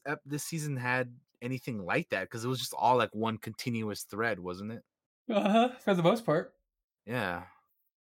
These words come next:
Speaker 2: Hmm.
Speaker 1: Huh.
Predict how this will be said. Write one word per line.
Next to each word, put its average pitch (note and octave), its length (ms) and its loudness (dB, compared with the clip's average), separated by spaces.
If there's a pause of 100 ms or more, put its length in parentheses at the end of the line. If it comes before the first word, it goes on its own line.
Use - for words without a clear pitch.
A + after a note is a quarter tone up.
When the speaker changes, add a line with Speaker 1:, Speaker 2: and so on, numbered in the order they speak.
Speaker 2:
Hmm. F3 180 -2 (3500)
Speaker 1:
Huh. A#2+ 300 -8